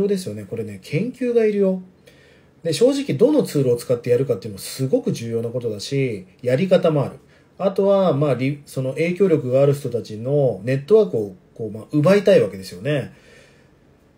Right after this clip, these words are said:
例えば、俺の漏れなく一万八千人のフォロワーをもう丸ごと私にくださいみたいなことがやろうと思ったらできるわけじゃない？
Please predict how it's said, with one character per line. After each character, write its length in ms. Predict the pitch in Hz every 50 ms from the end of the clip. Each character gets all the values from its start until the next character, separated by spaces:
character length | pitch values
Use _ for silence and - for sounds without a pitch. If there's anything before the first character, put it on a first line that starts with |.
| _ -
例 220 | 160 147 - 208 180
え 20 | 156
ば、 60 | 131
俺 160 | 143 170 185
の 80 | 185 160
漏 120 | 156 165
れ 60 | 180
な 100 | 180 160
く 100 | 127 120
一 160 | 120 117 -
万 140 | 170 170 143
八 120 | 123 117 113
千 200 | - - 123 123
人 80 | 123
の 60 | 120
フ 140 | - - 143
ォ 20 | 131
ロ 120 | 123 110
ワ 40 | 104 98
ー 20 |
を 40 | 95
も 100 | 110 110
う 20 | 104
丸 200 | 123 147 185 202
ご 120 | 220 202
と 80 | 202 196
私 320 | 190 196 190 185 - 196
に 60 | 180
く 80 | - 160
だ 100 | 165 160
さ 140 | 156 175 156
い 40 |
み 100 | 127 113
た 80 | 110 117
い 20 |
な 80 | 113 113
こ 80 | 151 170
と 100 | 214 240
が 240 | 202 139 - - - -
や 160 | 147 175 220
ろ 100 | 262 269
う 40 | -
と 60 | 269
思 100 | 247 233
っ 40 | -
た 60 | -
ら 60 | -
で 80 | 117 113
き 80 | - -
る 80 | -
わ 60 | 98
け 60 | 92 90
じ 80 | -
ゃ 40 | 87
な 100 | 92
い？ 40 | 117